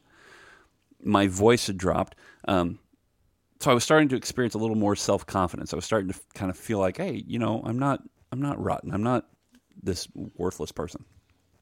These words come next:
I started to be able to frame what was happening to me from other people. And I had begun to experience God in my life on a real level.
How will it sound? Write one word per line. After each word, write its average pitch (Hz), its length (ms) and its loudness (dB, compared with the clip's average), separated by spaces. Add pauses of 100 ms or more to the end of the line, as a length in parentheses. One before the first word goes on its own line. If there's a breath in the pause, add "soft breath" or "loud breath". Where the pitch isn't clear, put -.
(960 soft breath)
I 98 80 -6
started 123 300 0
to 101 60 -6
be 107 220 -8
able 110 160 2
to 98 80 -6
frame 113 600 0 (380)
what 107 140 4
was - 120 -2
happening - 420 0
to - 100 -14
me - 160 -14 (240)
from 98 160 -8
other 98 160 -6
people. - 340 -12 (920 soft breath)
And 262 220 4
I 147 80 8
had 123 220 0
begun 107 360 2
to - 80 -4
experience 98 460 -2
God 107 400 0
in 123 180 -2
my 156 140 2
life 104 380 2
on 131 160 0
a 143 80 2
real 113 580 0 (300)
level. 95 300 -2